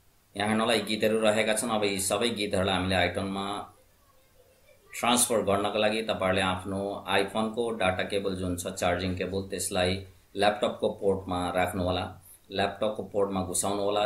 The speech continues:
त्यसपछि तपाईँहरूको iPhone-मा प्लग गरिदिनु होला, iPhone-मा कनेक्ट गर्नु होला त्यो डाटा केबललाई। ल्यापटपको पोर्टमा घुसाएर iPhone-मा तपाईँहरूले त्यो डाटा केबललाई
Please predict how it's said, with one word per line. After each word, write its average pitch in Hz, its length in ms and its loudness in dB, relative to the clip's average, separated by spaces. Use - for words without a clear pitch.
त्यसपछि 101 600 0
तपाईँहरूको 90 880 -2
iPhone-मा 101 580 2
प्लग 117 240 2
गरिदिनु 92 340 0
होला, 85 260 -6
iPhone-मा 98 500 -2
कनेक्ट 98 300 -2
गर्नु 92 220 0
होला 90 180 -4
त्यो 92 200 -6
डाटा 87 260 -2
केबललाई। 87 520 -4
ल्यापटपको 110 460 2
पोर्टमा 117 440 -2
घुसाएर 101 380 2
iPhone-मा 110 680 0
तपाईँहरूले 98 480 0
त्यो 101 180 -4
डाटा 95 260 0
केबललाई 107 840 2